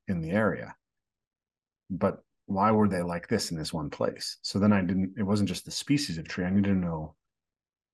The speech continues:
what was unique about these trees. So it turns out that Western red cedars will crown, they will send out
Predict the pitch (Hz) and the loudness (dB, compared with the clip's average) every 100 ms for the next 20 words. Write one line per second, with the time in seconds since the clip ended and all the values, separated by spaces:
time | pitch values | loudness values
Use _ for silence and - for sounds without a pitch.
0 | - 90 95 90 90 104 127 - - - | -4 0 0 -2 2 6 6 4 -4 -6
1 | - - - - - _ - 104 127 110 | -10 -10 -10 -12 -16 _ -6 2 4 4
2 | 98 80 - _ _ _ _ _ _ _ | 2 -2 -10 _ _ _ _ _ _ _
3 | 113 117 - 110 92 - 104 92 85 82 | 0 0 0 0 0 -2 -2 -2 -6 -10
4 | - - - 127 92 87 80 82 - 117 | -12 -4 2 2 2 0 -2 -4 -2 2
5 | 107 87 76 | 2 2 -2